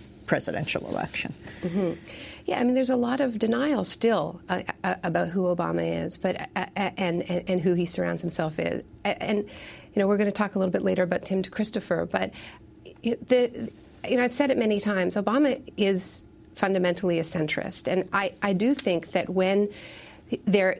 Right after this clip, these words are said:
Speaker 2: is a mobilized progressive movement, uh, in, in the United States that is putting pressure, uh, on, on him, on Democrats in Congress, they will respond. And that's another lesson that we can take from Wisconsin. You know, I was talking once again to, to John Nichols the other day, and,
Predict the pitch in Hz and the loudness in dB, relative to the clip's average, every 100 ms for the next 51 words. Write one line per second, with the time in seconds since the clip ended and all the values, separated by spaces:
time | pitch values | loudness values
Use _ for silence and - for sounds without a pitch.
0 | - - 202 180 175 - 180 170 - 185 | -6 0 4 4 0 -2 0 2 2 4
1 | 214 247 233 196 185 175 175 - - - | 6 4 2 2 2 0 0 -6 -12 -2
2 | 175 170 175 - 170 165 165 - - - | 2 2 0 2 2 2 0 -10 -16 -18
3 | - - - - - 180 190 190 170 - | -20 -20 -20 -18 -2 4 6 6 4 -2
4 | - - - - 175 165 - 185 185 180 | -4 -18 -20 -4 -4 -2 -2 -2 2 2
5 | 185 170 165 160 165 156 160 160 - 247 | 2 2 0 0 -2 0 -2 -2 0 2
6 | 233 - - 175 - - - - - - | 2 0 -2 0 0 -2 -6 -12 -20 -20
7 | - 180 175 - 170 180 190 - 170 170 | -6 -4 -4 -2 0 0 -2 -2 0 0
8 | 175 247 233 - 156 165 170 190 208 196 | 2 2 2 0 0 2 2 2 0 -2
9 | 190 185 - 165 170 165 165 175 180 190 | 0 -4 0 -2 0 -2 2 2 2 2
10 | 175 - - - 220 320 320 262 196 175 | 0 -2 -4 0 0 2 2 2 2 0
11 | 160 170 151 - 165 165 175 160 - - | 0 -2 -2 -4 -4 -4 -6 -4 -6 -6
12 | - 156 - 147 - - - - - - | -6 -6 -4 -6 -6 -10 -12 -14 -14 -4
13 | - 165 180 - 190 190 180 175 185 175 | 0 2 0 0 2 2 2 2 0 0
14 | 170 - 180 175 170 180 180 165 170 165 | -2 -2 0 2 2 2 2 0 0 0
15 | 165 160 165 165 165 | 0 0 0 0 0